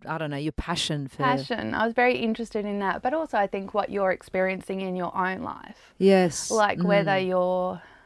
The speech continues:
Speaker 2: you know, there was
Speaker 1: But,
Speaker 2: one
Speaker 1: like, what's happening on, like, um, we'll go back to, the, there's one thing that you said about the chur-, the experience of church
Speaker 2: Mm.
Speaker 1: and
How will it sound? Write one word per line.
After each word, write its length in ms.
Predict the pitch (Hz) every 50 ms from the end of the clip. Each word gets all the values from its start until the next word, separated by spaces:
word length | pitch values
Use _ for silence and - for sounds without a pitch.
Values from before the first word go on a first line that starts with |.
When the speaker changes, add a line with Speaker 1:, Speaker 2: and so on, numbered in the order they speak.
| _ _ _ _ _ _ _ -
Speaker 2:
you 140 | - 226 220
know, 160 | 202 185 185
there 120 | 190 190 196
was 180 | 208 208 196
Speaker 1:
But, 60 | 202
Speaker 2:
one 260 | 202 208 202 208 202 202
Speaker 1:
like, 240 | 208 202 190 -
what's 180 | 196 220 - -
happening 380 | 196 214 208 - 214 214 190 175
on, 220 | 170 175 175 170
like, 320 | 170 170 160 156 - -
um, 420 | 175 160 156 151 151 151 151 147 151 - - 190
we'll 120 | 180 185
go 200 | 160 - 202 196
back 340 | 185 - 170 147 160 - - -
to, 260 | - 170 160 156 147
the, 200 | 147 160 151 147
there's 300 | 143 156 170 165 147 143
one 160 | 180 180 190
thing 160 | - 220 185
that 140 | 170 160 147
you 100 | 151 151
said 360 | 143 - - - 160 151 147
about 420 | 147 139 143 139 143 143 160 - -
the 80 | - 175
chur-, 340 | - - - 196 190 165 170
the 120 | 160 156 -
experience 640 | 190 - - - - 196 185 185 180 170 - -
of 140 | 170 - -
church 680 | - - - 185 175 170 165 151 151 - - - -
Speaker 2:
Mm. 60 | 208 196
Speaker 1:
and 600 | 185 160 156 156 156 190 185 180 175 165 175